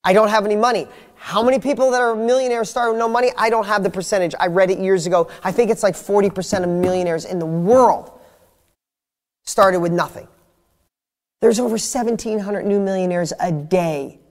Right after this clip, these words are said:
being created in America alone. If that stat is right, then seven hundred of them started with no money.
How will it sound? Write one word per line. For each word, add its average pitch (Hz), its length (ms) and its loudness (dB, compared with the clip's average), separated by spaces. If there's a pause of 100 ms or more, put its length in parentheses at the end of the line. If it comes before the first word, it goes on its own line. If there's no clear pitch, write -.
(140)
being 175 240 2
created 165 440 -2
in 180 180 -6
America 160 640 -2 (100)
alone. 151 580 -6 (560)
If 165 120 -8
that 190 200 2
stat 180 300 0
is 170 160 -4
right, 180 280 2 (480)
then 147 420 -2 (1120)
seven 175 400 -2
hundred 190 380 0
of 208 100 0
them 240 200 -8 (500)
started 175 380 0
with 170 100 2
no 170 140 4
money. 185 360 -2